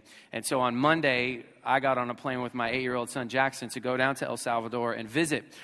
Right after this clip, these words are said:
our Compassion Project and see them and get to know them. It was an amazing time. They're so warm and friendly. And, and Jackson, little Jackson, he's, he's,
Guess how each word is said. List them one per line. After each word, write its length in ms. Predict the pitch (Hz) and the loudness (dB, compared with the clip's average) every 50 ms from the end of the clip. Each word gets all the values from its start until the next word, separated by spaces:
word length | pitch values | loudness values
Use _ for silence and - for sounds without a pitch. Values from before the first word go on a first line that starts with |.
| - - - | -20 -6 -2
our 120 | - 123 123 | -2 -2 -2
Compassion 580 | - 123 113 - 143 139 147 143 - 139 117 | -2 -6 -6 0 2 2 2 2 0 -4 -6
Project 600 | - - 143 131 131 127 123 131 120 117 117 - | -2 0 2 2 2 0 0 -2 -4 -4 -4 -8
and 160 | 131 110 107 - - - - - | -10 -10 -12 -12 -16 -20 -16 -12
see 280 | - - 156 151 147 | -6 -2 0 2 2
them 240 | 139 139 135 135 131 | 2 2 2 0 0
and 100 | 131 120 | -2 -2
get 140 | 120 131 - | -4 -6 -6
to 100 | - 135 | -6 -4
know 220 | 120 120 123 123 | -2 0 0 0
them. 220 | 127 123 127 123 123 | 0 0 0 -2 -2
It 60 | 123 | -2
was 140 | 120 117 120 | -4 -4 -4
an 80 | 123 | -2
amazing 560 | 120 123 131 147 151 151 165 151 143 139 131 120 | -2 0 2 2 2 2 0 0 -2 -2 -4 -4
time. 360 | - 143 135 127 127 127 127 | -4 -2 0 0 0 0 0
They're 80 | 127 | -2
so 300 | 120 - - 170 160 156 | -4 -4 0 0 2 2
warm 500 | 147 123 135 147 156 151 151 151 147 143 | 0 0 0 0 2 2 4 4 4 2
and 140 | 131 120 104 - - - - - | 2 -2 -4 -6 -12 -20 -20 -16
friendly. 580 | - - - 165 170 165 160 160 156 156 151 143 | -12 -6 0 2 4 4 4 4 4 4 4 2
And, 160 | 123 117 120 - | 2 0 -4 -6
and 120 | 123 123 | -6 -4
Jackson, 480 | 113 147 175 180 185 - - 170 151 143 | 4 6 8 8 8 6 2 0 0 0
little 160 | 147 160 175 151 | 2 2 0 4
Jackson, 360 | 135 170 170 160 - 160 151 | 6 6 6 6 4 0 0
he's, 200 | 165 180 165 147 | 0 0 -2 -2
he's, 340 | - 175 185 165 147 147 | -2 -2 -2 -2 -4 -8